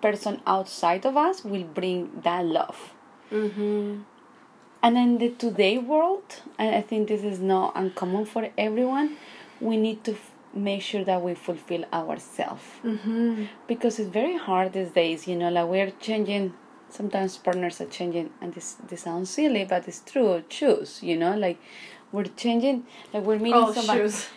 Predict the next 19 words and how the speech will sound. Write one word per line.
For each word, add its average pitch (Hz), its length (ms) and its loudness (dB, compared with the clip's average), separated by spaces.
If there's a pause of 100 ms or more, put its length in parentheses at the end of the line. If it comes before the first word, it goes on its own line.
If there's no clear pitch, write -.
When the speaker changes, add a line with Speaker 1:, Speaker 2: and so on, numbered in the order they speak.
(140)
Speaker 1:
you 240 120 2
know, 214 140 2
like, - 200 -4
shoes, 196 460 2
right? 160 260 0
Speaker 2:
Yeah. 254 120 4
Speaker 1:
Like, 202 160 0
we, 202 400 -2
and 240 160 4
it's 226 340 -4
because 240 240 -8
we 208 140 0
are 185 80 4
Speaker 2:
Thanks 190 120 0 (300)
Speaker 1:
not - 60 -14
Speaker 2:
to 269 160 2
swiping 214 520 0
our 196 120 0
thumbs. 185 600 -6